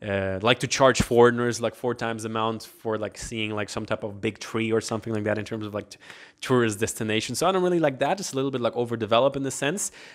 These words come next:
but in terms of cafes, co-working stations, whole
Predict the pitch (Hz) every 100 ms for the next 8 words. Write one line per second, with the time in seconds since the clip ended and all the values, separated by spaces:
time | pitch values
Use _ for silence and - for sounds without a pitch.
0 | - 107 120 113 113 135 131 113 - -
1 | - - 117 110 110 101 - - 117 117
2 | 110 113 - 113 110 - 113 104 98 117